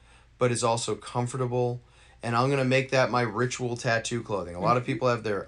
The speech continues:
Speaker 1: "This is the shirt I get
Speaker 2: Right,
Speaker 1: tattooed."
Speaker 2: which is such a good idea. It doesn't have to be fancy. It doesn't have to be anything special.
Speaker 1: Right.
Speaker 2: Just comfortable. Like, don't make your life more complicated
Speaker 1: Comfortable,
Speaker 2: than it
Speaker 1: but
Speaker 2: needs
Speaker 1: it's,
Speaker 2: to
Speaker 1: it's almost
Speaker 2: be.
Speaker 1: like a uniform.
Speaker 2: Right,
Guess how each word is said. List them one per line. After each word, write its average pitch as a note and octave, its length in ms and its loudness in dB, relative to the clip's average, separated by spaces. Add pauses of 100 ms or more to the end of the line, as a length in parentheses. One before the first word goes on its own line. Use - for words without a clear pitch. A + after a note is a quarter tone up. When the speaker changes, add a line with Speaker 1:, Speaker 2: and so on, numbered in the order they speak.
Speaker 1:
"This G#2 220 -6
is A2 120 -8
the A2+ 60 -6
shirt A#2 260 0
I A2+ 80 0
get A2 200 -6
Speaker 2:
Right, D3 220 2
Speaker 1:
tattooed." G3 180 -2
Speaker 2:
which A3+ 200 4
is B3 120 2
such D4 220 0
a B3 40 -4
good C4 120 -2
idea. B3 240 -2
It F3 80 -4
doesn't A3+ 220 -6
have B3 140 -2
to A3 100 -8
be G3 80 -2
fancy. D3+ 500 -8
It D3+ 80 -10
doesn't E3 220 -6
have F#3 160 -6
to E3+ 80 -12
be D#3+ 140 -8
anything D#3 560 -8 (440)
special. D3 840 -4 (100)
Speaker 1:
Right. D3+ 360 -8
Speaker 2:
Just - 420 -2
comfortable. - 720 -10 (120)
Like, D#3+ 220 -6
don't F#3 240 -8
make F#3+ 200 -8
your D#3+ 100 -6
life E3+ 280 -4
more C#3 240 -6
complicated - 600 -12
Speaker 1:
Comfortable, F#3 360 0
Speaker 2:
than D3 60 0
it C#3 40 -6
Speaker 1:
but D#3 100 2
Speaker 2:
needs D3+ 180 -2
Speaker 1:
it's, - 80 -6
Speaker 2:
to D#3+ 60 -6
Speaker 1:
it's D#3 100 -6
almost E3+ 200 0
Speaker 2:
be. F3 40 0
Speaker 1:
like D#3 80 -2
a D#3+ 60 -4
uniform. D3+ 500 -4
Speaker 2:
Right, G#3 160 4